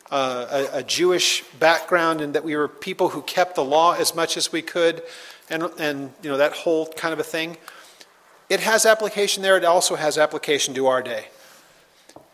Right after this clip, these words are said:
If there is to be the salvation or the saving of the soul, it does not come through our efforts.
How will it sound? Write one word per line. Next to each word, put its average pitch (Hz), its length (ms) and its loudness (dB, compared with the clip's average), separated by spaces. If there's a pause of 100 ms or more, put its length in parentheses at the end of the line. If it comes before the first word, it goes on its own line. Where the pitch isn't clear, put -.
(680)
If 202 180 0
there 220 140 6
is 208 120 4
to 196 80 -6
be 190 140 -6
the 175 80 -2
salvation 185 580 4
or 180 60 0
the 156 60 0
saving 170 400 2
of 160 80 -4
the 147 60 0
soul, 180 420 4 (120)
it 139 80 -8
does 143 160 -4
not 175 260 0
come 170 200 -4
through 160 220 0
our 151 280 2
efforts. - 680 -2